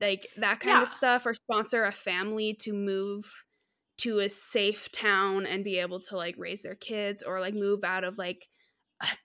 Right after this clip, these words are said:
Speaker 1: country with war. Like,
Speaker 2: Yeah.
Speaker 1: I feel like I would focus heavily on, once I was comfortable and my family was comfortable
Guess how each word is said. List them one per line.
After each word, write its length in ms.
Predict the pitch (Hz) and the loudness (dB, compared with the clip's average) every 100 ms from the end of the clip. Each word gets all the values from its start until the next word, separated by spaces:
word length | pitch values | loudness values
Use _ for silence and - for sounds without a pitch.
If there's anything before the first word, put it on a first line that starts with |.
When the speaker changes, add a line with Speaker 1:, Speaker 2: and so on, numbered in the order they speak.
| _ _ | _ _
Speaker 1:
country 480 | - 220 208 - 220 | -4 -2 -2 0 0
with 180 | 196 196 208 | 0 -4 -6
war. 600 | 196 190 214 233 254 269 - - - _ | -2 2 4 4 4 2 -4 -20 -20 _
Like, 280 | 240 220 208 | 4 6 4
Speaker 2:
Yeah. 340 | 247 226 139 - - | 0 0 0 -4 -2
Speaker 1:
I 120 | 240 | -2
feel 200 | 233 254 233 | 0 2 4
like 220 | 214 214 - | 2 0 0
I 300 | 214 208 208 | 2 4 2
would 460 | 160 - 240 214 - _ | 0 4 4 4 -2 _
focus 540 | - - 202 202 196 - | -6 0 0 0 -2 0
heavily 380 | 170 - 196 196 | -2 -4 -6 -6
on, 300 | 202 214 - - | -8 -10 -10 -2
once 280 | 214 214 - - | 0 2 -2 -2
I 200 | 185 202 | 0 2
was 140 | 220 - | 0 -2
comfortable 420 | 220 214 214 190 | -6 -6 -4 -2
and 160 | 208 | -2
my 100 | 196 | -4
family 380 | 214 170 160 165 | -4 -6 -6 -6
was 140 | 160 - | -6 -6
comfortable 720 | - 208 - 202 190 202 | -8 -10 -8 -4 -2 -4